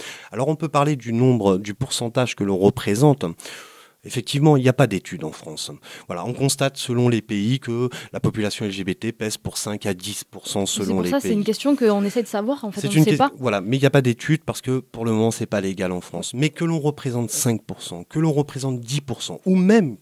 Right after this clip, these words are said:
Speaker 1: que l'on représente un pour cent, on sait très bien qu'un petit pourcent suffit à changer le visage de celles ou ceux qui vont porter des projets qui nous sont chers. Donc qu'on soit un pour cent, cinq pour cent ou dix pour cent, nous pouvons et nous avons le devoir de peser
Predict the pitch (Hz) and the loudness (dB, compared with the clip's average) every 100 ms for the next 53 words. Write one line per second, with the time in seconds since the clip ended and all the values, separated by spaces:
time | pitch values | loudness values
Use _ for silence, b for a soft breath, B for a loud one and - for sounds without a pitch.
0 | _ 85 90 95 - 87 87 - - 123 | _ -10 -4 -4 -4 -4 -4 -8 0 2
1 | - 92 - - 139 B B B - 156 | 2 -4 -8 -10 -12 B B B 0 2
2 | - 143 - 135 123 117 107 95 131 202 | 2 0 -2 -2 -2 -4 -6 -4 0 0
3 | - 151 101 - 80 - b b b - | 0 -8 -10 -10 -12 -14 b b b -4
4 | 151 139 - 151 123 123 120 120 117 113 | -2 -2 0 0 0 -4 -4 -2 -4 -4
5 | 127 120 127 139 113 92 104 104 139 123 | -2 2 4 2 0 -6 -2 0 0 0
6 | 113 107 - 143 110 101 - - 120 107 | -4 -4 -2 -2 -4 -8 -8 -4 -2 -2
7 | - 107 113 98 117 - 107 95 95 87 | -4 -2 0 0 -4 -4 -8 -6 -6 -6
8 | - 101 80 71 B B B 107 107 160 | -4 -4 -6 -8 B B B -10 -4 -4
9 | - 139 120 - 151 - 120 - 101 98 | -2 -4 -4 -2 0 0 -6 -8 -8 -6
10 | - 147 139 110 - 87 - 175 165 151 | -2 -2 -2 -8 -10 -12 -4 0 0 0
11 | - - - - 107 B B B 123 156 | -4 -8 -8 -6 -8 B B B 4 6
12 | 202 - 139 113 101 - 127 135 139 135 | 6 6 0 0 -2 0 2 2 2 2
13 | 139 113 113 156 147 151 160 113 104 95 | 2 0 0 0 2 2 0 -2 -10 -8
14 | 110 101 104 | -6 -4 -6